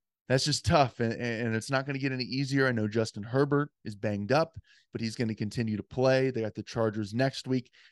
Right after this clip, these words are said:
I think the Browns will lose that game, and it's really too bad that they let this one, and then, of course, the blunder against the Jets. I really think the Browns should be four and oh,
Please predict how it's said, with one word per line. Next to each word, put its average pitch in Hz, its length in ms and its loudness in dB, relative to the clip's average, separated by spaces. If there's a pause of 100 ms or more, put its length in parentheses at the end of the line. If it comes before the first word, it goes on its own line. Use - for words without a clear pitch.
I 117 60 -10
think 127 140 -2
the 123 80 -2
Browns 127 320 4
will 113 140 0
lose 127 220 2
that 117 200 2
game, 123 280 -2
and 107 140 -6 (440)
it's - 160 -4
really 156 160 6
too 156 160 -2
bad 156 300 2
that 135 80 -10
they 131 120 2
let 123 240 0
this 156 240 0
one, 156 220 -2
and 139 100 -4
then, 120 80 -2
of 110 120 -6
course, 127 260 -2
the 123 100 -6
blunder 127 340 2
against 123 280 -4
the 117 80 -6
Jets. 131 320 -2
I 120 40 0
really 127 200 2
think 131 180 -2
the 123 60 -6
Browns 127 320 0
should 123 120 -4
be 117 100 0
four 135 320 2
and 120 80 2
oh, 131 260 4